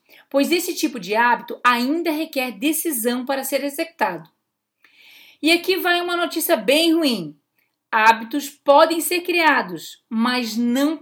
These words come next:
podem ser eliminados. Isso mesmo.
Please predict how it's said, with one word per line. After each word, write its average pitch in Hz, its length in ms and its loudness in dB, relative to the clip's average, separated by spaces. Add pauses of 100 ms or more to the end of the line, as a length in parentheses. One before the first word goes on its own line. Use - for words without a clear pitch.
(160)
podem 247 400 -4
ser 220 320 -2
eliminados. 220 880 -10 (580)
Isso 294 360 0
mesmo. 160 440 -8